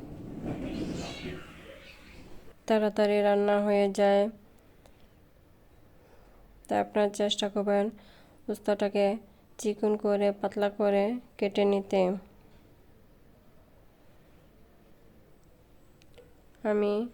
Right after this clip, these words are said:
উস্তা-, উস্তাটাকে, উস্তার আঁচটা মানে চুলার আগুনটা অনেক হাইয়ে থাকবে।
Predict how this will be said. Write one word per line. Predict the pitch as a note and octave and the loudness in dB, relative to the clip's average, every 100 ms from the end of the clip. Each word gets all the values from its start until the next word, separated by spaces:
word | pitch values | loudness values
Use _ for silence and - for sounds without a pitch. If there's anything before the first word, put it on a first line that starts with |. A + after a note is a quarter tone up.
| - - - - - - - - | -16 -20 -20 -20 -20 -20 -12 -4
উস্তা-, | A3 - - - - | -4 -4 -8 -10 -8
উস্তাটাকে, | A3 - - G3+ G#3 G3+ G#3 G3+ A3 B3 - - - - - - - - - - - | -6 -4 -2 0 0 0 2 2 2 -2 -8 -20 -20 -20 -20 -20 -20 -20 -20 -16 -4
উস্তার | G#3+ G#3+ G#3+ G3+ G#3 | -4 -2 2 4 6
আঁচটা | G3+ - - - G3+ G3 G3+ | 4 0 -12 -2 2 2 2
মানে | G3 G3+ G3+ G#3 - - - - - _ - | 2 2 2 0 -4 -20 -20 -20 -20 _ -6
চুলার | G#3+ G#3 G#3 | 0 4 4
আগুনটা | G#3 G3+ G#3 G3+ G3+ | 4 2 -2 2 4
অনেক | G3+ G3+ G3+ G#3 - - - - - - - - - - - - - - - - - - - | 4 4 2 0 -8 -20 -20 -20 -20 -20 -20 -20 -20 -20 -20 -20 -20 -20 -20 -20 -20 -16 -2
হাইয়ে | G3+ G3+ | 2 2
থাকবে। | G3+ G#3+ G3+ G#3 G3+ | 2 0 0 2 2